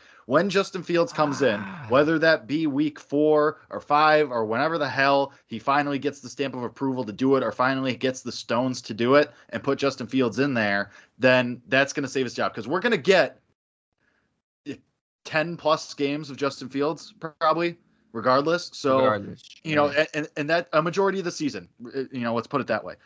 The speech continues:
Speaker 1: And so that's gonna save his job, because then he's gonna change, and then
Speaker 2: Right.
Speaker 1: and, and then, and then, you know, that end of season press conference, whether that's a first round loss, whether that's not making the playoffs, that you're, it's gonna go in there and they're gonna say, "Well,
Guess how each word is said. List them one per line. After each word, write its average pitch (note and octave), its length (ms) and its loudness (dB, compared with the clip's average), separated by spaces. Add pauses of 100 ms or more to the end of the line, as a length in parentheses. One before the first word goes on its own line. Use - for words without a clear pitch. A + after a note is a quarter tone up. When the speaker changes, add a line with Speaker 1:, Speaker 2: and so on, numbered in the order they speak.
(220)
Speaker 1:
And D3 120 -2
so E3+ 120 0
that's F3+ 160 6
gonna G#3 160 -2
save A3 180 0
his A3 100 -2
job, A#3+ 300 4
because C3+ 260 -4
then F3 140 -4
he's F#3+ 160 -8
gonna G#3+ 160 -2
change, E3 360 -6
and D#3+ 100 -2
then D#3 120 2
Speaker 2:
Right. C#3 80 -12 (320)
Speaker 1:
and, D#3+ 140 0 (120)
and D#3+ 160 0
then, E3+ 220 2 (220)
and C#3+ 120 2
then, D#3 160 4
you D3+ 140 0
know, E3 320 6
that D#3+ 180 4
end C#3+ 220 -2
of F#3 80 -6
season F#3+ 280 -10
press D#3 220 0
conference, D3+ 320 -4
whether B2+ 240 0
that's B2 300 0 (180)
a - 80 -6
first E3 400 -2
round E3 240 2
loss, D3+ 460 4 (100)
whether B2+ 300 2
that's B2+ 260 4
not C#3+ 260 2
making D3 280 -6
the B2 80 -6
playoffs, C#3+ 580 2 (280)
that B2 240 -6
you're, B2+ 140 -6
it's B2+ 140 -12
gonna E3 200 0
go F3 200 0
in D3 60 0
there C#3+ 140 2
and C#3 80 -2
they're C3 60 -2
gonna B2 60 -6
say, C3+ 120 -4
"Well, C#3+ 420 4